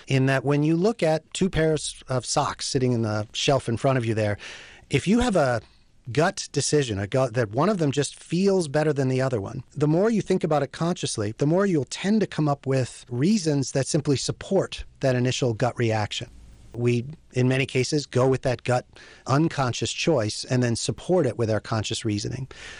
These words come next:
There are places, though, where you can manage your unconscious reasoning better,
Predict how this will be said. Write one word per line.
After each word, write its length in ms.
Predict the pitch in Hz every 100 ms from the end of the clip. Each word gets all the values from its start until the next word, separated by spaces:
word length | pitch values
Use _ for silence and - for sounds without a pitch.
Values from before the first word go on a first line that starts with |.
| -
There 160 | - 160
are 140 | 202
places, 340 | 226 170 - 131
though, 120 | 131
where 120 | 123
you 120 | 120
can 480 | 120 123 113 113 110 - - - -
manage 480 | 127 147 165 131
your 120 | 123 117
unconscious 540 | 110 - 113 - 113
reasoning 380 | 117 107 107 104
better, 340 | 101 101 113